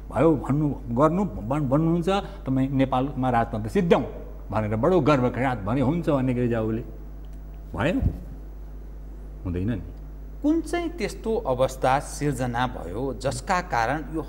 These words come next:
Speaker 2: हतार हतारमा यो कामकाज भइरहेछ? जस्तो म विगत कोट्याएँ है त।
Speaker 1: हुँ।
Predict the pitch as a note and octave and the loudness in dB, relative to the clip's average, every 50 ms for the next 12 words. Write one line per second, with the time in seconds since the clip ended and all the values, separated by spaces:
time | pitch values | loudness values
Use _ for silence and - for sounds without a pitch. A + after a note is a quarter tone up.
0 | - A#2 A#2 - E3 E3+ E3+ C#3 G2+ F#2 - - B2 C3 A#2+ A2+ G2+ G#2 A#2+ D3 | -8 -10 -4 0 2 2 2 0 -2 -6 -2 0 2 2 2 0 -2 -4 -4 -4
1 | D3 - - - - E3+ E3+ - - C3+ C3 B2+ A#2 C3 B2+ B2+ - G2+ F#2+ G#2+ | -6 -8 -12 -8 -6 -6 -4 0 0 2 2 2 2 2 2 2 0 -2 -4 -4
2 | A2 G#2 F#2 G2 - E3 D#3+ F3+ G3+ - - A#2+ G2+ B2 - - - - - - | -2 -2 -2 -2 -2 -4 -4 -4 -6 -4 -4 -4 -4 -4 -6 -8 -12 -14 -14 -12
3 | - - - - - - - - - - - A3 D#3 A#2+ C3+ E3+ F3+ G3+ - - | -10 -10 -10 -10 -10 -12 -12 -12 -10 -4 -4 -4 -4 -2 -4 4 4 4 4 6
4 | - C3 B2 B2 A#2 G2+ F#2+ F2 D#2+ A2 B2+ B2 G2 - - F#2+ F2+ | 2 0 2 2 0 -2 -2 -4 -4 -2 -2 -2 -2 -2 -4 -6 -6